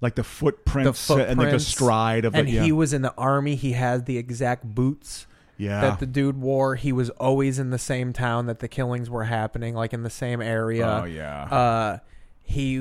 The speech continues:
Speaker 2: they went into his trailer and he had, like, animal carcasses around. Like, he liked to kill.
Speaker 1: Oh, and he'd do, like, taxidermy work
Speaker 2: Yeah.
Speaker 1: and, yeah, yeah. Those,
Speaker 2: He
Speaker 1: those are
Speaker 2: died. He even, he died denying it.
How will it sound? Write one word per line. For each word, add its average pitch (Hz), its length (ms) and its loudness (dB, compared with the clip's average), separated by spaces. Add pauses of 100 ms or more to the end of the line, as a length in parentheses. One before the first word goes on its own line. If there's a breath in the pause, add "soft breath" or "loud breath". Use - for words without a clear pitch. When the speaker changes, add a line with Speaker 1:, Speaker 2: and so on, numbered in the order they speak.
(140)
Speaker 2:
they 127 320 -4
went 123 280 -4
into 135 120 -4
his 123 240 -2
trailer 120 540 -2
and 117 80 -6
he 117 140 -2
had, 117 180 -2
like, 113 180 -4
animal 113 400 -6
carcasses 120 640 -4
around. 120 440 -2
Like, 117 160 -2
he 123 100 -4
liked 113 180 -2
to 120 100 -4
kill. 117 560 -4
Speaker 1:
Oh, 113 260 0
and 110 100 2
he'd 107 100 0
do, 110 80 2
like, 110 160 2
taxidermy 113 680 0
work 110 420 4
Speaker 2:
Yeah. - 40 0
Speaker 1:
and, 107 180 -6
yeah, 113 480 -2
yeah. 117 140 0
Those, 123 200 0
Speaker 2:
He 170 100 2
Speaker 1:
those 202 200 4
are - 20 2
Speaker 2:
died. 147 500 0
He 117 280 -8 (260)
even, 127 460 -8 (160)
he 143 200 -6
died 127 360 -2
denying 117 460 -4
it. - 180 -18